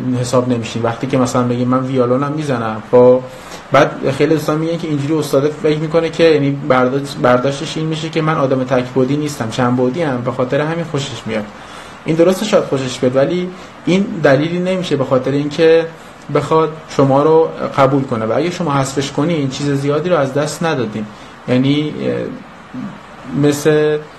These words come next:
یه سوزن تو انبار گاو میمونه، واقعاً گم میشه بین بقیهٔ اطلاعات خوبی که توی رزومتون هست، اصلاً به چشم نمیاد. روی بقیهٔ اطلاعات رزومتون کار کنین که بتونین اونا رو بهبود بدین.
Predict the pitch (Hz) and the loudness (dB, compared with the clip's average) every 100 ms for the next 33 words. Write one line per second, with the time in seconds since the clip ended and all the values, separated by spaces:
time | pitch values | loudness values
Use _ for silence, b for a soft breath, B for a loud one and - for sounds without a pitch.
0 | - 151 151 151 156 156 160 143 143 143 | -2 0 2 0 0 0 0 0 0 0
1 | 151 147 127 117 113 113 - - - 139 | 0 0 -2 -4 -6 -8 -12 -12 2 6
2 | 143 170 170 160 123 123 123 135 139 120 | 6 4 2 2 -2 0 0 0 0 -2
3 | 131 143 143 131 120 123 131 131 127 123 | 0 0 0 0 0 0 -2 0 0 0
4 | 127 123 120 123 120 127 139 160 139 127 | 2 2 2 0 0 -2 0 0 -2 -4
5 | - B B - 139 - 165 151 147 143 | -10 B B -2 -2 0 0 0 -2 -2
6 | 151 107 104 - - - - - - - | 0 -2 -2 -10 -16 -20 -20 -20 -20 -20
7 | - - - - 160 170 156 139 143 170 | -20 -20 -20 -2 0 4 4 4 2 2
8 | 175 160 143 127 139 127 127 127 139 131 | 2 2 2 2 0 0 0 0 0 2
9 | 127 127 127 131 131 156 139 135 131 110 | 2 0 -2 -2 -2 -2 0 0 0 -2
10 | 104 110 107 104 101 | -4 -4 -4 -4 -4